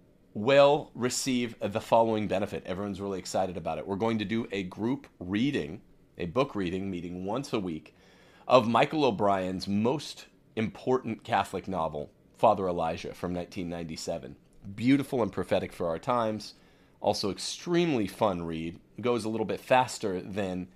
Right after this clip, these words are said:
Windswept House, and it's got many of the same thematic chords being struck.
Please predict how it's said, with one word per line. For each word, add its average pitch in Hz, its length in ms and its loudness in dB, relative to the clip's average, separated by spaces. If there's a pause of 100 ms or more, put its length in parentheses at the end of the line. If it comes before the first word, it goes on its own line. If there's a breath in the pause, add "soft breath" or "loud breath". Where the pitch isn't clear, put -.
(120)
Windswept 104 520 -2
House, 87 420 -4 (320 soft breath)
and 110 100 0
it's 107 140 -2
got 104 200 2
many 95 300 -4 (340 soft breath)
of 92 220 0
the - 60 -8
same 85 420 -4 (180)
thematic 98 640 -2
chords 92 380 -2
being 82 240 -10
struck. - 480 -6